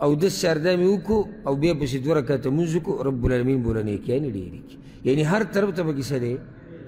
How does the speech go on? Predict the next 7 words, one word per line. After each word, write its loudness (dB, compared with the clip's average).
خیر -8
دی. -20
او 0
څوک 0
دی 0
تاسو 0
کې 2